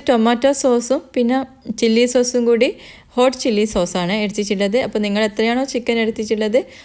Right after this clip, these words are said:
ആ ഒരു ഇതിൽ വേണം, ഏ, ഇതെടുക്കാൻ വേണ്ടിയിട്ട്. പിന്നെ ഒരു അര ടീസ്പൂണിനടുത്തായിട്ട് ചില്ലി ഫ്ലേക്സ് എടുത്തിട്ടുണ്ട്. ഈ ചില്ലി ഫ്ലേക്സിൻ്റെ കുരുള്ള ഭാഗമാണ് ഞാൻ എടുത്തിട്ടുള്ളത്.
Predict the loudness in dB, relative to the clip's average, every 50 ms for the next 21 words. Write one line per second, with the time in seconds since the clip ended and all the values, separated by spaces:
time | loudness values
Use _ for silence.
0 | -18 -8 -2 0 2 2 2 2 2 0 -4 -6 -10 -6 -4 -4 0 0 0 2
1 | 2 2 2 0 0 -2 -4 -6 -8 -6 -4 -2 -2 -2 0 -2 0 0 -2 -2
2 | -2 -2 -2 0 -2 -2 -2 -2 -4 -2 -2 -2 -4 _ _ _ _ _ _ _
3 | _ _ _ _ _ _ 0 2 2 2 2 2 2 0 -2 -4 -4 -6 -4 -2
4 | -2 -2 -2 -2 -2 0 0 0 0 -2 0 0 0 0 0 -2 -4 -6 -4 -2
5 | -2 0 2 2 0 0 0 -4 -4 -2 -2 -4 -4 -2 -2 -2 -2 -2 -2 -2
6 | 0 2 0 0 0 -2 -16 -20 -20 -20 -20 -12 -10 -6 -2 0 0 0 2 2
7 | 0 0 0 -2 -2 -2 0 0 0 2 2 2 2 0 0 0 0 0 0 0
8 | -2 -2 -2 -2 -2 -2 -2 -4 -4 -6 -8 -8 -6 -4 -2 -2 0 0 0